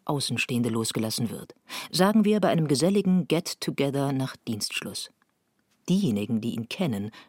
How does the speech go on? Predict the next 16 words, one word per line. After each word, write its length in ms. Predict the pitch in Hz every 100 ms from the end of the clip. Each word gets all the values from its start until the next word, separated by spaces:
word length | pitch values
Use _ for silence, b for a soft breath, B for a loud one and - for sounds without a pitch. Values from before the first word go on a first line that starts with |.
| -
meiden 480 | 147 127 101 -
ihn, 240 | - 113 104 B B B B
weshalb 280 | - - 170
er 160 | 151 -
anfangs 460 | 151 - 175 175
bisweilen 400 | 170 160 151 165
etwas 320 | - 147 151
verloren 420 | - 160 139 127 135
herumsteht, 720 | 147 156 143 117 - 87 - B B B
bis 240 | - 214 -
ihn 220 | 190 190
ein 260 | - 240 214
Ahnungsloser, 800 | 185 180 160 156 143 143 139 143
eine 260 | 110 104
Ahnungslose 800 | - 139 135 120 - 113 104 113 B B _
kontaktiert. 1000 | - 127 98 - 127 - - - - -